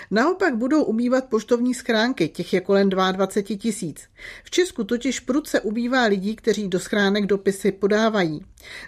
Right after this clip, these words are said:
Za posledních deset let ubylo víc než dva tisíce poštovních schránek.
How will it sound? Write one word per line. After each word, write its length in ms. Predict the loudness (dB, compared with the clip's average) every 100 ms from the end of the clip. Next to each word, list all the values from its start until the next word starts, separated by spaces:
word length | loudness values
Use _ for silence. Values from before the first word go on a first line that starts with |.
| 0
Za 180 | 2
posledních 560 | 2 -2 0 0 2 2
deset 360 | 0 0 -4 -2
let 220 | -2 -2
ubylo 300 | -4 2 2
víc 260 | 2 -6 -2
než 160 | 0 0
dva 180 | 0
tisíce 460 | 0 -4 -6 -2 -2
poštovních 500 | -2 -2 -2 0 -2
schránek. 580 | -2 0 2 0 -2